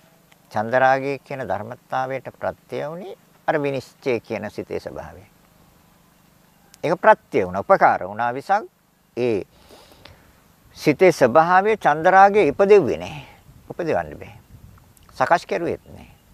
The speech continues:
අර විනිශ්චය නැමැති සිතේ ස්වභාවය චන්දරාගය ඉපදෙව්වේ නැහැ.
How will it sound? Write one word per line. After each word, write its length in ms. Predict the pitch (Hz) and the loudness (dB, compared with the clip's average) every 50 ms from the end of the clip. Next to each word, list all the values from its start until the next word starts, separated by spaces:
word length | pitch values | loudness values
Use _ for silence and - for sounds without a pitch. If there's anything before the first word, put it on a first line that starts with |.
| - _ _ _ - - - - - - | -20 _ _ _ -20 -20 -20 -20 -16 -8
අර 120 | - 101 95 | -6 -4 -4
විනිශ්චය 760 | 90 101 104 113 123 - - - _ - - 147 143 143 143 | -4 -4 -6 -6 -6 -8 -10 -18 _ -8 -4 -2 -2 -2 -2
නැමැති 440 | 143 143 147 147 151 151 139 - 135 | -4 -4 -4 -2 -4 -4 -6 -6 -8
සිතේ 380 | - - - - 113 113 120 117 | -8 -8 -8 -2 0 0 0 0
ස්වභාවය 680 | - 131 127 131 143 151 151 156 160 170 185 233 302 - | -2 -4 -2 0 0 0 0 0 0 -2 -2 -6 -6 -4
චන්දරාගය 640 | - - 127 135 151 165 185 196 208 214 220 220 214 | -2 -2 -2 0 0 0 2 2 2 2 2 0 -2
ඉපදෙව්වේ 460 | 190 - 220 226 370 349 254 - 113 | 0 -2 -2 -2 -2 -4 -4 -6 -8
නැහැ. 440 | 101 104 107 90 92 92 107 147 | -8 -10 -12 -12 -12 -10 -12 -12